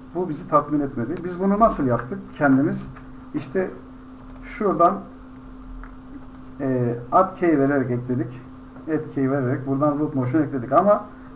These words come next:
bu işin daha kolay bir yöntemi varmış. Sağ olsun Ahmet hocamız bunu gösterdi. Ben de bunu size direkt gösteriyorum. Videoyu da daha fazla uzatmamak babında. Arkadaşlar şurada enable'ı aktif ettikten sonra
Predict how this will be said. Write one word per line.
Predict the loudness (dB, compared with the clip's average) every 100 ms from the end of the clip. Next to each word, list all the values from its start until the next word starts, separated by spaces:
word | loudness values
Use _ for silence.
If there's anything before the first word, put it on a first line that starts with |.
| 0
bu | 2
işin | 2 6
daha | 8 8 8
kolay | 6 6
bir | 4
yöntemi | 4 4 4
varmış. | 4 4 0 -4
Sağ | 2 4
olsun | 4 4
Ahmet | 4 4 0
hocamız | 0 0 2
bunu | 2 2
gösterdi. | -2 0 0 4
Ben | 4 4
de | 4
bunu | 0
size | 0 -2 -2
direkt | 0 -2 -2
gösteriyorum. | -4 -2 0 0 0 -2 -2
Videoyu | -2 -2 2
da |
daha | 0
fazla | 2 0 0
uzatmamak | -2 -2 -2 -2 0
babında. | 0 0 -2 -4 -10 -16 -16 -16 -16 -18 -18 -18 -18 -18 -18 0 6
Arkadaşlar | 8 8 6 4 2 2 -4 -10 -10
şurada | -8 -4 0 2 4 2 0 -14 -18 -18 -18 -16 -2
enable'ı | 2 4 4 2 4
aktif | 2 2 -2
ettikten | -2 -2 2 2
sonra | 4 0